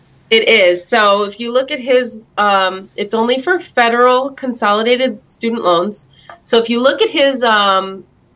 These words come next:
his federal loan is seventy-four thousand dollars, um, and he's paying, I think it's, um, four hundred and thirty dollars a month on it. It's based on income,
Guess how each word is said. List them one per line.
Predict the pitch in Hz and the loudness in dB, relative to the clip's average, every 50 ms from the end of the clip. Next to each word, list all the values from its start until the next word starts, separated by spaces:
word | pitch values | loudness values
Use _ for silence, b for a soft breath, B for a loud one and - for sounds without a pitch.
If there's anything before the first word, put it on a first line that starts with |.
| _ _ - - | _ _ -14 -12
his | - 220 262 262 - | -8 -6 -6 -6 -2
federal | - 269 254 247 254 254 254 | 0 0 2 4 4 4 4
loan | 240 226 220 | 4 2 2
is | 220 214 208 - | 0 -2 -4 -4
seventy-four | 226 202 196 202 233 226 226 233 220 214 | -6 -6 -4 -4 -6 -2 -2 -2 -2 -2
thousand | - 196 185 175 170 175 180 185 185 | -2 -2 0 0 0 -2 -4 -6 -6
dollars, | 175 165 156 147 151 151 156 165 170 - - - _ _ _ _ _ _ _ _ _ _ _ | -4 -4 -4 -4 -4 -6 -6 -8 -8 -10 -16 -20 _ _ _ _ _ _ _ _ _ _ _
um, | 180 190 190 190 185 180 180 180 185 - - - | -2 0 2 2 2 2 2 0 -2 -4 -4 -4
and | 202 196 196 | -4 -2 -2
he's | 180 220 240 247 254 240 - | -4 -4 -2 -2 -2 -4 -6
paying, | - 247 220 208 208 208 202 202 208 214 208 208 - _ _ _ _ _ _ _ _ _ _ _ _ _ _ _ _ _ _ _ _ - - | -4 -2 0 0 0 -2 -2 -2 -2 -4 -4 -6 -12 _ _ _ _ _ _ _ _ _ _ _ _ _ _ _ _ _ _ _ _ -6 -4
I | 185 185 | -4 -4
think | 180 - 226 226 240 233 240 | 0 2 2 2 4 4 2
it's, | 214 196 202 - - 208 | 0 0 0 -4 -4 0
um, | 190 180 175 170 170 165 160 170 180 170 - _ _ _ _ _ _ _ _ _ _ _ _ _ _ | 0 2 2 2 2 0 0 -2 -6 -8 -12 _ _ _ _ _ _ _ _ _ _ _ _ _ _
four | - 214 208 208 | 2 2 4 4
hundred | 214 214 226 226 220 | 4 2 2 2 2
and | 226 214 - | 0 0 0
thirty | 214 202 196 208 208 | 0 0 2 2 2
dollars | 202 190 196 202 208 220 | 2 4 4 2 2 0
a | 247 | 0
month | 226 185 170 180 214 226 - _ _ _ _ _ _ _ _ _ _ _ _ _ _ _ | 2 2 2 2 0 -2 -6 _ _ _ _ _ _ _ _ _ _ _ _ _ _ _
on | 190 202 202 196 180 175 | 2 4 4 4 4 2
it. | 156 175 - - _ _ _ | 0 -2 -2 -4 _ _ _
It's | 202 185 - - | -10 -10 -10 -6
based | - 190 190 190 190 - - | -2 0 0 0 -2 -2 -2
on | 196 190 185 185 185 185 185 185 190 - - _ _ _ _ | 0 2 2 2 2 0 -2 -4 -6 -10 -14 _ _ _ _
income, | - 214 214 202 - 190 160 170 208 220 | 0 0 0 0 -2 -4 -4 -4 -4 -8